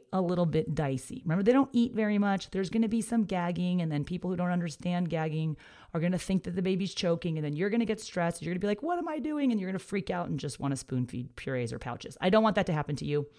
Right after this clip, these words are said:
If you don't know the difference between gagging and choking,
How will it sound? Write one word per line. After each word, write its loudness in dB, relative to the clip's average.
If -12
you -6
don't 0
know -2
the -2
difference -4
between -2
gagging -2
and 0
choking, -4